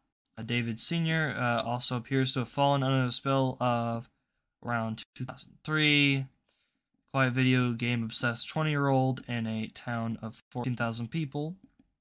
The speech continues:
But where, where's the other, where's the other thing?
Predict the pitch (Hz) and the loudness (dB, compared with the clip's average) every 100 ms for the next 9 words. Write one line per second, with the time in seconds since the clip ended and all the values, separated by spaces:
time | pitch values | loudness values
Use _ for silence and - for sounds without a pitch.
0 | - _ _ _ _ _ _ _ _ _ | -20 _ _ _ _ _ _ _ _ _
1 | _ _ _ 160 - - - - - - | _ _ _ 0 0 0 -2 -2 -8 -20
2 | _ - 156 151 147 139 147 143 131 135 | _ -4 2 6 4 4 2 2 2 2
3 | 127 123 - 127 127 120 120 117 - 107 | 2 0 -2 0 0 0 -4 -4 -6 -10
4 | 110 | -10